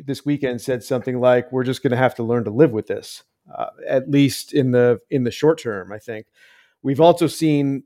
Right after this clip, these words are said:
uh, increased travel restrictions, and then we've got masks on public transit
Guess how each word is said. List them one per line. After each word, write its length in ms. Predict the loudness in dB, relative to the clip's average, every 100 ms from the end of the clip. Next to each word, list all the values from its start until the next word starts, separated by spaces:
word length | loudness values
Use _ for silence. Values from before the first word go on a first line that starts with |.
| -2
uh, 280 | 2 2 -2 _ _ _ _ _ _
increased 680 | -6 -4 -2 -4 -4 -12 -8
travel 320 | 4 4 4
restrictions, 760 | 0 0 -2 -2 -4 -4 -4 -6
and 220 | -6 -4
then 120 | -2
we've 160 | -2 2
got 240 | 2 2
masks 540 | 2 2 0 -4 -6
on 320 | -2 0 -2 -4
public 320 | -4 -4 -4
transit 480 | -4 -2 -2 -2